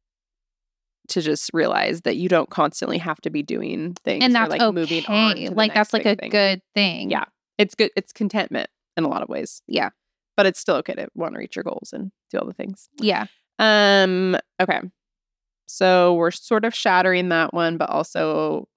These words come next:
Speaker 1: it's
Speaker 2: Could,
Speaker 1: one we're
Speaker 2: could do
Speaker 1: working
Speaker 2: some
Speaker 1: on.
Speaker 2: work. Yeah.
Speaker 1: Yeah. Okay. Um, the next one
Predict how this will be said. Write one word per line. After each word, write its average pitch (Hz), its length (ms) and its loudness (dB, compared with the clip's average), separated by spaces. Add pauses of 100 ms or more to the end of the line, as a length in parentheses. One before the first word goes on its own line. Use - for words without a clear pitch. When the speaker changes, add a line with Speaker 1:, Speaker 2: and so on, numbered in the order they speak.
Speaker 1:
it's - 160 2
Speaker 2:
Could, - 20 -4
Speaker 1:
one 170 160 0
we're 156 120 0
Speaker 2:
could 190 180 -2
do 196 60 0
Speaker 1:
working 185 120 -2
Speaker 2:
some - 100 -4
Speaker 1:
on. - 40 -2
Speaker 2:
work. - 260 -6
Yeah. - 220 -4
Speaker 1:
Yeah. - 140 -2 (340)
Okay. - 180 -4 (440)
Um, 185 480 4
the 180 140 2
next 165 320 -2
one 170 340 2